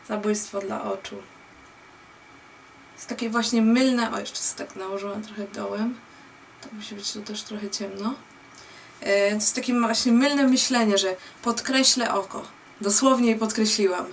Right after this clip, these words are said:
Nie podkreśliłam swoją urodę, <laughs> tylko sobie podkreśliłam oko. I to nie ma nic wspólnego z, em,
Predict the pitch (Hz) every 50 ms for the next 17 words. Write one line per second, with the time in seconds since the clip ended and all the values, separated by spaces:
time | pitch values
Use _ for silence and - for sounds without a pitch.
0 | - - - - - - - - 254 269 - 262 - - 240 220 - 247 233 220
1 | 214 214 - 220 214 214 220 240 254 - 381 180 175 - - - - - - -
2 | 247 - - - - 233 277 220 240 226 - 254 226 - - 196 202 208 - 233
3 | 220 214 214 214 208 - - - 196 196 196 - 220 214 - - - - - -
4 | - - - - 202 202 208 202 - 226 214 220 220 220 226 226 233 240 233 -
5 | - 233 226 220 220 226 214 214 214 214 208 214 - 208 196 196 202 208 214 220
6 | 233